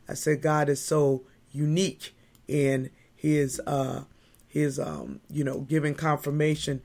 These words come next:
to various things. On today, I want to share from, with you from this simple message, and it is simply,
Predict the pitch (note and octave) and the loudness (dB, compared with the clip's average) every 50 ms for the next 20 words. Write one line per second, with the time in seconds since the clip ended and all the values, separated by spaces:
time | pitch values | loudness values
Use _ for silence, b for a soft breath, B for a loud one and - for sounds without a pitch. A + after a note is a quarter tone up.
0 | b b b b b _ - D#3 C#3 C3+ D#3 D#3 D3+ D3+ D3 C#3 C#3 C#3 - - | b b b b b _ -2 0 2 4 6 6 6 6 4 2 0 -4 -4 -4
1 | - D#3+ D#3+ D3+ D3 C#3+ C#3 C3 - b b b b b b - - A#3+ C4 C4 | -2 0 2 2 2 0 -2 -4 -8 b b b b b b 2 6 8 8 8
2 | B3+ - G#3 F3+ G#3 G3+ F#3+ E3 C3+ - - - - - - - D3+ D3+ D#3 D3+ | 6 2 2 6 10 10 10 10 10 6 -2 -12 -16 -8 -4 -2 0 2 2 0
3 | D3+ D3 C#3 - - - D#3 D#3 D#3 D#3 D#3 D#3 D3 C#3 - - - - C#3 D3 | 0 0 -2 -4 -2 2 4 4 4 2 0 -4 -4 -4 -4 -8 -10 -6 -2 -2
4 | D3+ D3 D3+ D3 D3 C#3+ C3+ C3 C3 b b b b b - - D#3+ D#3 D3+ D3 | -2 -2 -2 -4 -2 -2 -2 -2 -4 b b b b b -6 -2 0 0 0 0
5 | C#3 C3+ - - - E3 D#3 D#3 D#3 D3 C#3 C#3+ C#3 C#3+ C3+ - - - C3+ C3 | 0 -2 -4 -2 0 0 0 0 0 -2 -2 0 0 0 -2 -2 -4 -6 -6 -6
6 | - - - b b b b b b b b - D3+ D#3+ D#3+ D#3 C#3 D3 C#3 - | -8 -12 -20 b b b b b b b b 0 2 2 2 2 2 0 -2 -2
7 | - - - G#3+ G3 F3+ - - C#3+ C#3 C3+ B2+ B2+ | -4 2 4 6 6 6 2 -2 -4 -4 -4 -4 -6